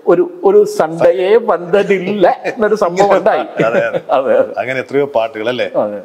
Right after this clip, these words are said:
Speaker 2: ശരിക്കും ഈ പാട്ടുകൾക്ക് അപ്പുറം ഇത്, ഇതൊരു ഗാനലോകമാണ് ശരിക്കും. അതിങ്ങനെ ആ സബരി ഇപ്പോഴും തുടർന്നുകൊണ്ടിരിക്കുകയാണ്. പക്ഷേ,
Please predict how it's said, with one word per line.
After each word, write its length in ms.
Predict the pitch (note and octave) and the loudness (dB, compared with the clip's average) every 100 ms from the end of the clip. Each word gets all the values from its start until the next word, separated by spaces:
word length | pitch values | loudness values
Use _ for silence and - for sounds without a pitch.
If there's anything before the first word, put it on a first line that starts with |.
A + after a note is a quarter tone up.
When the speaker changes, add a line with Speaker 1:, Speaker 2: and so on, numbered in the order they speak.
| - - _ - | -16 -20 _ -8
Speaker 2:
ശരിക്കും 220 | C#3+ G#3 | -4 -2
ഈ 180 | A3+ A3+ | -2 -2
പാട്ടുകൾക്ക് 580 | D3 C#3 - E3+ F3 E3+ | 0 0 0 0 0 0
അപ്പുറം 320 | D3+ C#3 C#3 | 0 0 0
ഇത്, 380 | C3+ E3+ F3 - | 2 2 2 0
ഇതൊരു 500 | B2 D#3 F3+ D3 D3 | 0 2 2 0 0
ഗാനലോകമാണ് 720 | B2+ C3+ D#3+ D#3 C#3+ D3 A#2 G#2 | 0 2 0 2 2 2 0 -4
ശരിക്കും. 440 | F#2+ E2+ D#2+ _ _ - | -10 -14 -20 _ _ -10
അതിങ്ങനെ 300 | G2+ B2+ D3+ | -6 -2 -2
ആ 240 | C#3+ A#2+ | -2 -2
സബരി 300 | C3 B2+ C#3+ | -2 0 0
ഇപ്പോഴും 460 | D3+ D#3 D#3+ D3+ A#2+ | -2 -2 -2 -4 -4
തുടർന്നുകൊണ്ടിരിക്കുകയാണ്. 680 | B2+ C#3 D3 B2+ A2+ G#2+ E2+ | -2 0 0 0 -4 -4 -6
പക്ഷേ, 640 | - - - - F3+ F3+ | -10 -20 -10 0 0 0